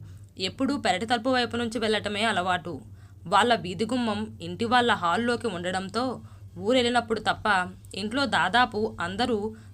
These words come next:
పెరటి గుమ్మం వైపు నుంచే మొసులుతారు. నేను తలుపు తోసుకొని వంటింటి గుమ్మం వైపు వెళ్ళాను. రావుగారి భార్య శేషారత్నం గారిని నేను అత్తయ్య గారని పిలుస్తాను. వాళ్ళ అమ్మాయిల్ని అక్క అని పిలుస్తాను.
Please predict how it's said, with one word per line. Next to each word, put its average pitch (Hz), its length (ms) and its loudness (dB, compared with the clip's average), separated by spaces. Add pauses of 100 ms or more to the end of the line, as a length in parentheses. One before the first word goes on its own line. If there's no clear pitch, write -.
(140)
పెరటి 196 240 0
గుమ్మం 240 320 0
వైపు 226 240 0
నుంచే 220 300 0
మొసులుతారు. 190 880 -4 (360)
నేను 254 200 0
తలుపు 185 280 2
తోసుకొని 220 640 -2 (340)
వంటింటి 220 520 0
గుమ్మం 254 340 0
వైపు 233 220 -2
వెళ్ళాను. 180 480 -4 (380)
రావుగారి 214 500 4
భార్య 185 640 0
శేషారత్నం 220 760 0
గారిని 202 440 -2 (400)
నేను 214 580 0
అత్తయ్య 202 360 0
గారని 214 320 2
పిలుస్తాను. 190 640 -4 (440)
వాళ్ళ 214 220 4
అమ్మాయిల్ని 220 720 0
అక్క 170 240 -4
అని 214 180 2
పిలుస్తాను. 190 640 -4